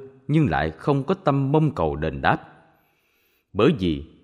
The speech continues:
công đức lớn nhất của Phật A Di Đà đã ban cho chúng ta rồi, thì chúng ta chẳng cần cầu mong công đức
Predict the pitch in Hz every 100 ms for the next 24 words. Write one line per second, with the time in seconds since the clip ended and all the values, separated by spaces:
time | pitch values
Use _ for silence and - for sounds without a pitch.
0 | _ _ _ - 160 156 156 147 175 220
1 | 220 254 - 165 87 - 143 147 139 80
2 | 76 64 67 - - 73 123 127 123 117
3 | 117 123 190 214 120 107 78 65 64 _
4 | _ _ _ - 90 - 202 143 131 120
5 | - 82 170 196 90 78 73 - 80 71
6 | 85 131 143 147 139 123